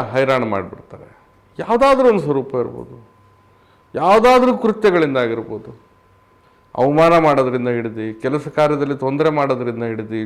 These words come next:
ಜಾಗ ಜಮೀನಿನಲ್ಲಿ ಸಮಸ್ಯೆ ಮಾಡೋದ್ರಿಂದ ಹಿಡಿದು, ಅಥವಾ ನಿಮಗೆ ಸಿಗುವಂಥದ್ದು, ನೀವು ಪಡೆಯುವಂಥದ್ದು, ನಿಮ್ಮ ಹಕ್ಕಿರುವಂಥದ್ದನ್ನು ಕಿತ್ತುಕೊಳ್ಳುವಂಥ ಹಂತಕ್ಕೆ ಹೋಗ್ತಾರೆ.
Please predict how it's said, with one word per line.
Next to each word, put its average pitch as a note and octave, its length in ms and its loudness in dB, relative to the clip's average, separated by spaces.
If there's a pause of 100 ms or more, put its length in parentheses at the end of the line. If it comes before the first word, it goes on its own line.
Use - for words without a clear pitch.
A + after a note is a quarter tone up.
ಜಾಗ C#3 300 0 (100)
ಜಮೀನಿನಲ್ಲಿ C#3+ 480 -2
ಸಮಸ್ಯೆ D3 460 -4
ಮಾಡೋದ್ರಿಂದ A#2+ 500 -4
ಹಿಡಿದು, G#2+ 320 -10 (420)
ಅಥವಾ D#3 160 2
ನಿಮಗೆ E3 320 4
ಸಿಗುವಂಥದ್ದು, C3+ 920 0
ನೀವು C#3+ 240 -2
ಪಡೆಯುವಂಥದ್ದು, D3+ 840 0
ನಿಮ್ಮ D3+ 320 -2
ಹಕ್ಕಿರುವಂಥದ್ದನ್ನು D3+ 1200 0
ಕಿತ್ತುಕೊಳ್ಳುವಂಥ D#3 720 -2
ಹಂತಕ್ಕೆ B2 380 -10
ಹೋಗ್ತಾರೆ. - 360 -14